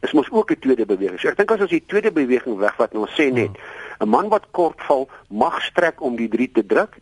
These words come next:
Speaker 1: dan is dit 'n drie, maar hy mag homself nie vorentoe, eh, stoot of weer opstaan met die bal nie. Dan sal almal duidelikheid hê.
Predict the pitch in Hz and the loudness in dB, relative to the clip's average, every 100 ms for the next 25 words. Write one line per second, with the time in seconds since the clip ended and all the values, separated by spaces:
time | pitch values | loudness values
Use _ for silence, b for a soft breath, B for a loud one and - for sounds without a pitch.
0 | _ _ - 104 113 107 104 101 139 233 | _ _ -4 0 0 0 -2 0 0 -2
1 | - B B B 113 117 113 117 123 - | -6 B B B 0 2 2 0 -2 -2
2 | 170 160 156 147 - 175 151 131 - 117 | 2 2 0 -6 0 2 2 0 -2 -4
3 | - B B B 104 95 - 120 101 95 | -4 B B B -10 -6 2 4 4 0
4 | 95 - - 156 135 - 135 120 - 117 | -8 -8 0 2 2 -2 -2 -2 0 0
5 | 135 - - - 110 101 90 87 82 73 | 0 0 -2 0 0 0 -4 -4 -4 -4
6 | 69 - _ - 110 - 98 101 98 87 | -12 -16 _ -2 0 0 0 0 0 -2
7 | 78 - - 71 - | -4 -8 -8 -8 -10